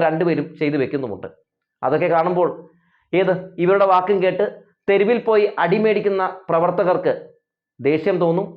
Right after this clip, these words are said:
അത് സ്വാഭാവികമാണ്. ആ ദേഷ്യത്തിൽ നിന്നാണ്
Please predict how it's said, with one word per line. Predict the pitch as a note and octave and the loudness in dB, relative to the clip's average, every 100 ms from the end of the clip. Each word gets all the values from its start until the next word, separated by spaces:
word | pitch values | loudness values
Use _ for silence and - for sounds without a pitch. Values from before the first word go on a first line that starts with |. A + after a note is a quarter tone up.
| C#3+ | -4
അത് | C#3+ D3+ | -2 0
സ്വാഭാവികമാണ്. | C#3+ C3+ D3+ D#3 C3 A2+ A2 - - _ _ _ _ _ _ D3 | -2 0 -2 0 0 -2 -4 -12 -20 _ _ _ _ _ _ 0
ആ | F#3 F#3+ | 2 4
ദേഷ്യത്തിൽ | G#3 B3+ C4 A#3+ | 4 2 2 2
നിന്നാണ് | A#3 G#3 | 2 0